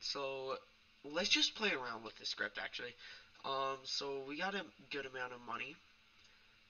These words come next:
Uh, wait, what can you do else with plus? I wonder what you can do. Neighborhood.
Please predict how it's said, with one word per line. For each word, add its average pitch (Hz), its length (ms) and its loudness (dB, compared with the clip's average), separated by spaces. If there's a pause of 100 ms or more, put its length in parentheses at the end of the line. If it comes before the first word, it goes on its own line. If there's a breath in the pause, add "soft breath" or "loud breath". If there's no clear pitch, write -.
(140)
Uh, 123 640 0 (180)
wait, 131 380 -2 (120)
what 131 180 -4
can 202 160 0
you 202 100 -2 (120)
do 123 360 -6
else - 340 -2
with - 140 -10 (140)
plus? - 380 -4
I - 120 -6
wonder 131 260 -8
what 110 180 -6
you - 120 -6
can - 160 -12
do. 73 160 -6 (1300 loud breath)
Neighborhood. 123 680 -4